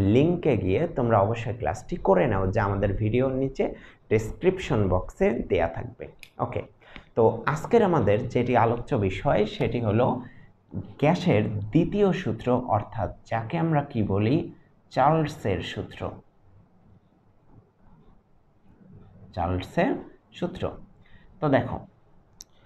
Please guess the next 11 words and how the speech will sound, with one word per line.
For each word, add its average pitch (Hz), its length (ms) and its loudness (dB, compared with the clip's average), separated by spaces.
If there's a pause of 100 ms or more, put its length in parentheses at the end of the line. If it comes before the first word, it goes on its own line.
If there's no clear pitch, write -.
(240)
বয়েল, 170 440 6 (540)
সেকেন্ড 170 320 4 (100)
হলো 104 160 2 (280)
চার্লস। 98 360 4 (340)
ওকে, - 200 -2 (600)
তো 135 40 6 (120)
দেখো 131 200 0 (220)
চার্লসের 175 520 4
সূত্রটা 113 440 2 (280)
আজকে 107 280 -2
আমরা 123 180 0